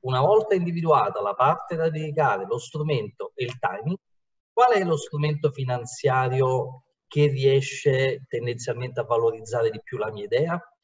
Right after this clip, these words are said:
Allora, fatto questo ragionamento, vado su Tesla azione, oppure esiste uno strumento finanziario che meglio può valorizzare la mia idea, o meglio, quan-, se le cose si mettono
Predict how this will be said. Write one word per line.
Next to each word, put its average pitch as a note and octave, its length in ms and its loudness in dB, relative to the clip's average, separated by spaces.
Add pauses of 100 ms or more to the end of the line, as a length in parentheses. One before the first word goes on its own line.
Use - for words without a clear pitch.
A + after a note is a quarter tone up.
(400)
Allora, D#3 360 2
fatto D#3+ 1120 2
questo A#2 320 -4
ragionamento, C3+ 680 -2
vado B2 360 0
su - 380 -8
Tesla E3 720 0
azione, D#3 840 -2 (320)
oppure F#3 420 0
esiste C#3+ 340 -4
uno C3+ 160 0
strumento C3+ 480 -2
finanziario B2 1040 -2 (380)
che D#3+ 180 2
meglio D#3+ 640 2
può D3 180 4
valorizzare C3+ 680 2
la A#2 100 0
mia A#2 120 -2
idea, B2+ 400 4
o D3 100 4
meglio, A#2 420 0
quan-, B2+ 220 -2
se - 160 -4
le C#3+ 100 4
cose C#3+ 260 2
si C3+ 140 -6
mettono B2 420 -4